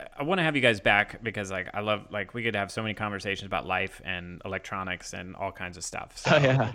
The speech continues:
Speaker 1: <laughs>
Speaker 2: Yeah, definitely.
Speaker 1: Yeah.
Speaker 2: Yeah, we'd love to come back.
Speaker 1: Right on.
Speaker 2: Um, let's see. You can find us on Instagram at Omniband. That's at O H M N I band.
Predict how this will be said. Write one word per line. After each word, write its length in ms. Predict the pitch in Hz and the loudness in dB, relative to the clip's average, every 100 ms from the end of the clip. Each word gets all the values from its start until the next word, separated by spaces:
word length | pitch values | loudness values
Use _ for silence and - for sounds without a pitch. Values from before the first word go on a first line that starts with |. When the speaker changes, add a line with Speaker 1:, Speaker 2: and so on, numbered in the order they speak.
| 107 | -4
Speaker 1:
<laughs> 60 | 90 | -2
Speaker 2:
Yeah, 260 | 156 131 131 | 4 6 6
definitely. 680 | - 123 127 117 107 107 123 82 | 6 0 2 0 0 -2 -8 -10
Speaker 1:
Yeah. 100 | - | 4
Speaker 2:
Yeah, 80 | 131 | 6
we'd 160 | 131 131 | 8 6
love 140 | 156 | 4
to 40 | |
come 180 | - 113 | 2 -2
back. 380 | 113 110 107 - 117 | 0 -2 -4 -8 -4
Speaker 1:
Right 160 | 113 | 4
on. 320 | 120 120 120 | 6 8 6
Speaker 2:
Um, 260 | 123 120 127 - _ _ _ _ _ _ _ - | 4 2 -2 -12 _ _ _ _ _ _ _ -6
let's 200 | 117 - | -4 -4
see. 320 | - 113 110 | 0 2 2
You 80 | 120 | 2
can 120 | 147 | 4
find 240 | 156 151 | 6 6
us 100 | 147 | 6
on 100 | 131 | 4
Instagram 640 | 110 127 - 151 147 156 - | 4 0 0 4 6 4 2
at 240 | - 117 - | 2 2 4
Omniband. 760 | 113 110 123 127 127 127 139 139 | 2 4 2 2 2 2 2 0
That's 400 | 104 107 - - - | -2 -6 -10 -10 -2
at 360 | 110 117 117 - - | 2 4 2 0 2
O 160 | 117 - | 2 4
H 300 | 113 117 - | 2 0 -2
M 200 | 113 110 | 0 0
N 200 | - 107 - | 2 0 2
I 560 | 107 110 113 117 123 - _ _ _ _ - | 2 4 4 2 0 -6 _ _ _ _ 0
band. 500 | 117 107 123 147 | 4 6 4 2